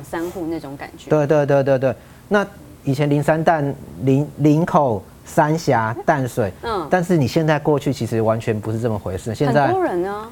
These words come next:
Speaker 1: 现在很多人。
Speaker 2: 对，现在其实已经很多人，就是说，我觉得这件事情它是用鬼城，我觉得是有点，而且其实哈，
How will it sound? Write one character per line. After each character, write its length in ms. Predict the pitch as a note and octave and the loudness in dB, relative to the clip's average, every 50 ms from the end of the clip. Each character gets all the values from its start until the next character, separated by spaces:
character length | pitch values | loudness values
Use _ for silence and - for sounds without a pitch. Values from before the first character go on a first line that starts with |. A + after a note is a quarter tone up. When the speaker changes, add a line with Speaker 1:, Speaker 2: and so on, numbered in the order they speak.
| - - | -18 -10
Speaker 1:
现 140 | - C#4+ C4+ | -8 -6 -6
在 40 | |
很 80 | B3+ A3 | -2 0
多 100 | E3+ D#3 | 2 2
人。 80 | C#3+ C3 | 2 2
Speaker 2:
对， 40 | B2 | 2
现 120 | - F3 | 0 0
在 100 | F3+ F3 | 0 0
其 60 | E3 | 0
实 80 | - C#3 | 0 -2
已 80 | C3+ A#2 | -2 0
经 200 | - C3+ C#3 C#3 | 0 -2 -2 -2
很 120 | C3 G#2+ | 0 0
多 100 | A#2+ A#2+ | 0 0
人， 80 | A#2 A#2+ | 0 2
就 60 | D3+ | 0
是 60 | D#3+ | 2
说， 160 | D#3+ E3+ F3 F3 - - - - - | 2 2 0 0 -6 -18 -20 -20 -4
我 140 | - B2+ C3 | -2 -2 -2
觉 160 | B2 - C3+ | 2 0 2
得 420 | B2 C#3 C#3 C3+ C3 C3 B2+ B2+ B2 B2+ | 2 4 2 2 2 0 0 -2 -2 -2
这 140 | - E3+ E3+ | 0 0 2
件 160 | F3 E3+ E3+ | 2 0 0
事 240 | E3+ - F3 D#3 C3 | -2 0 0 0 0
情 200 | - A#2+ G#2 G#2 | 0 -2 -4 -2
它 220 | A#2 C3 B2+ B2 | -2 -2 -2 -2
是 340 | B2 - C3+ C3 B2 A#2 G#2+ - - - - - - - - - | -2 -2 -2 0 0 -2 -2 -4 -12 -18 -18 -20 -20 -20 -4 -4
用 120 | F3 D#3+ | -4 -2
鬼 200 | D3 C3 A2+ G#2+ | 0 0 0 0
城， 200 | - - A2+ A2 | 0 -2 -4 -4
我 80 | A2 G#2 | -4 -4
觉 140 | G2+ A2+ | -4 -4
得 160 | G#2 A2+ A2+ G#2+ | -2 -2 -4 -4
是 320 | - C3+ C3 B2+ A#2+ - - - - - - - | -2 -2 -2 -2 -2 -4 -8 -16 -20 -20 -20 -10
有 180 | - A#2+ B2 C3 | -2 0 0 2
点， 240 | C3+ D3 B2+ A#2+ A2 G#2+ G#2+ A#2+ A#2+ - - - - - E3 E3+ D#3 - | 2 2 2 2 0 -2 -4 -8 -10 -14 -18 -20 -12 -8 -8 -8 -4 0
而 80 | - F#3+ | 0 2
且 160 | F#3+ F3+ D#3+ | 4 4 2
其 240 | - - - D#3+ F3+ | 2 0 2 0 2
实 180 | E3+ - C#3+ D3 | 2 2 0 2
哈， 180 | D3 C3+ B2 | 2 2 0